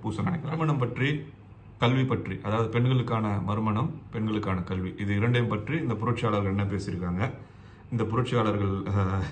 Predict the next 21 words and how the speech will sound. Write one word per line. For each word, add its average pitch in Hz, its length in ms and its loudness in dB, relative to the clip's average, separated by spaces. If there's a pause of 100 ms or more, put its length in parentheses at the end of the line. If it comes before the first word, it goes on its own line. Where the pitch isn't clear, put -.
(300)
எப்படி 143 220 0
ஒரு 143 120 6
முட்டாள்தனமான 127 640 4
கருத்துக்களை 110 380 0
பேசியிருக்காங்கன்னு 104 540 0
சொல்லிட்டு 95 280 -4
பார்த்தோம். 101 400 -4 (300)
இப்ப 113 200 -4
இங்க 104 140 2
வேற 127 300 4
ஒருத்தர் 113 220 0
வேற 120 200 4
ஏதோ 117 120 4
ஒண்ணு 110 140 4
சொல்லிட்டு 101 320 -2
இருக்காரு, 95 200 0
அதுவும் 110 320 2
என்னன்னு 107 140 2
சொல்லிட்டு 98 420 -2
பார்த்துட்டு 95 240 -4
வருவாருங்க. 90 360 -2